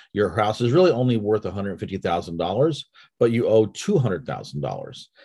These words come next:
In that case, you are fifty thousand dollars upside down, underwater, or you have fifty thousand dollars worth of negative equity, whichever term you wanna use. What it means in a nutshell is that you can't sell the house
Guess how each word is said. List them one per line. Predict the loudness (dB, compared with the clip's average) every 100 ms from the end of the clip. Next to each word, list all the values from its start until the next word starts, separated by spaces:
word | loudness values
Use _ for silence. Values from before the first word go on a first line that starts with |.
| -6
In | 0
that | 0 0
case, | 2 2 2 -2 -4
you | 2 6 4
are | 2
fifty | -2 -2 0
thousand | 0 2 0 -2 -4
dollars | -2 -2 -4 -6
upside | -14 -6 -4 -2
down, | 2 4 6 4 2 -4
underwater, | -6 -2 -2 2 4 6 6 4 2 0
or | -2 0 0 -2
you | -4 -4
have | -4 -2
fifty | -2 -2
thousand | -2 -2 -2
dollars | -4 -4
worth | -4 -6
of |
negative | -4 -4 -4 -6 -6 -4
equity, | -4 -2 -6 -6
whichever | -10 -6 -4 -2 -6 -8 _ _
term | -4 -2 -2
you | -2
wanna | -4 -4
use. | 0 0 0 -4 -18 -20 -20 -20 -8
What | 2 4
it | 4
means | 4 4 4 2 -2 -14 _ _ -4
in |
a | 0
nutshell | 2 0 -2 -2 0 0
is | 0 -2
that | -2
you | -4
can't | -2 -4 -4
sell | -4 -4
the | -4
house | -6 -8 -8 -12 -18